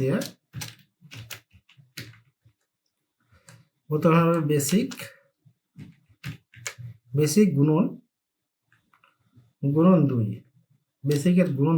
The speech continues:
দুই এবং ভাগ চারশো আট। এটাই মূলত বেসিক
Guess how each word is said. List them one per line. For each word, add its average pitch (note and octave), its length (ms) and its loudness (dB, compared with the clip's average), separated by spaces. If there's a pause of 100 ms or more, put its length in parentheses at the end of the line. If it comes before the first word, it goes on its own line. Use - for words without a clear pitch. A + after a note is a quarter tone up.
দুই A2+ 160 0 (540)
এবং D#3 260 0
ভাগ B2+ 340 0 (1300)
চারশো C#3 340 -4
আট। A2 240 -4 (1800)
এটাই E3 280 2
মূলত D#3+ 240 0
বেসিক D3+ 360 0